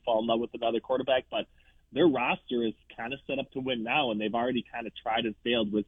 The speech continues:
Zach Wilson at quarterback. So they very much seem like, you know, the most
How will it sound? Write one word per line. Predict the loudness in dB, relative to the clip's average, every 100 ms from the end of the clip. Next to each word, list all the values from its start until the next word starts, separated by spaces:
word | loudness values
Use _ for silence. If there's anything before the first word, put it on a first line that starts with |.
| -4
Zach | -8 -2
Wilson | -2 -2 -8
at | -8
quarterback. | -2 0 0 -2 -4 -2
So | -2 -2 _ _
they | 6 8 6
very | 4 4
much | 2 -4 -6
seem | -2
like, | 0 -2 -4 _ _
you | -4
know, | -4 0
the | 2 2
most | 2 0 -2